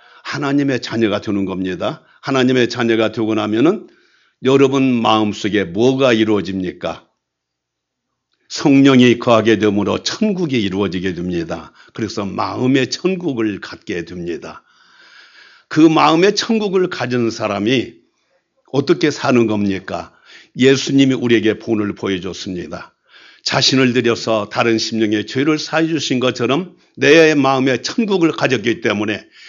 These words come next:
내 가족의 다른 사람을, 다른 사람을 위해서 함께 공공하게, 그러니까,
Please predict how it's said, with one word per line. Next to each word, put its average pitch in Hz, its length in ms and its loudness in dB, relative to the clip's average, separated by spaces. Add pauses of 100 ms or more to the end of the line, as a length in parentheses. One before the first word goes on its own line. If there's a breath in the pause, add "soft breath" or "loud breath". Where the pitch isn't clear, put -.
(120)
내 123 300 4
가족의 107 840 -2
다른 165 440 0
사람을, 147 720 0 (300 soft breath)
다른 127 420 0
사람을 143 560 -4
위해서 110 540 -6 (380 loud breath)
함께 104 760 -2 (440)
공공하게, 127 1700 2
그러니까, 92 380 -8